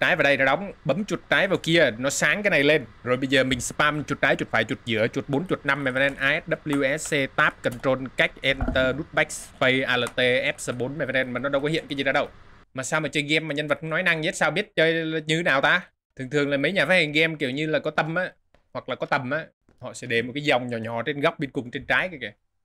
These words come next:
Lỡ may mình với nhân vật nó không chung một chí hướng á, thì còn biết là nhân vật nó muốn cái gì, mày phải.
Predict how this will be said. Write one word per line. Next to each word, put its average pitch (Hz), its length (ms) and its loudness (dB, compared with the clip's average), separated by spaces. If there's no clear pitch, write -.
Lỡ 107 180 -8
may 131 200 -2
mình 120 180 -8
với 127 80 -8
nhân 127 180 -6
vật 123 180 -2
nó 135 60 -12
không 131 200 -10
chung 123 200 -8
một 113 120 -8
chí 131 160 -4
hướng 135 200 -6
á, 185 80 -14
thì 120 80 -10
còn 117 180 -6
biết 143 180 0
là 123 80 -2
nhân 120 160 -4
vật 117 160 -2
nó 123 60 -8
muốn 139 200 -8
cái 156 140 -10
gì, 107 200 -4
mày 107 160 -8
phải. 127 140 -4